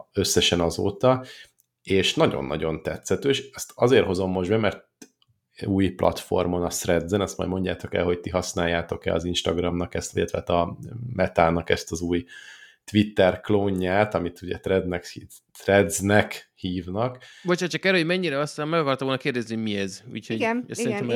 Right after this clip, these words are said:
Speaker 2: elmondja.
Speaker 3: is, ö, én
Speaker 1: Láttam
Speaker 3: is,
Speaker 1: a
Speaker 3: ö,
Speaker 1: fejetekön, úgyhogy nem
Speaker 3: örültem,
Speaker 1: erőltetem
Speaker 3: hogy
Speaker 1: tovább.
Speaker 3: <laughs> Örültem,
Speaker 1: Mindegy,
Speaker 3: hogy
Speaker 1: van egy ilyen
Speaker 3: elmagyaráztad.
Speaker 1: Twitter klón,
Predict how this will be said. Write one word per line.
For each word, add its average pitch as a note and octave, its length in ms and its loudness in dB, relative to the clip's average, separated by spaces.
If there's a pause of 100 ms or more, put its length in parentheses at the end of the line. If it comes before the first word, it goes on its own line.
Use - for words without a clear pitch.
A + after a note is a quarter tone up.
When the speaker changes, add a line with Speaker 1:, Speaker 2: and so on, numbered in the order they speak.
Speaker 2:
elmondja. G#3+ 160 -4
Speaker 3:
is, G#3+ 60 -10
ö, G3+ 200 -2
én B2 140 -6
Speaker 1:
Láttam A#2+ 320 2
Speaker 3:
is, F#2+ 40 -2
Speaker 1:
a F#2 40 -6
Speaker 3:
ö, - 20 -4
Speaker 1:
fejetekön, G#2+ 460 0
úgyhogy G#2 200 -2
nem G#2 120 -2
Speaker 3:
örültem, G2+ 180 0
Speaker 1:
erőltetem G2 340 -4
Speaker 3:
hogy F2+ 80 -8
Speaker 1:
tovább. A#2 440 -2
Speaker 3:
<laughs> - 20 -12 (1400)
Örültem, C#4 120 -2
Speaker 1:
Mindegy, C#3 240 4
Speaker 3:
hogy C3 80 2
Speaker 1:
van C3+ 80 4
egy - 60 0
ilyen G2+ 120 0
Speaker 3:
elmagyaráztad. E3 140 -2
Speaker 1:
Twitter C3 280 0
klón, G#2 400 -2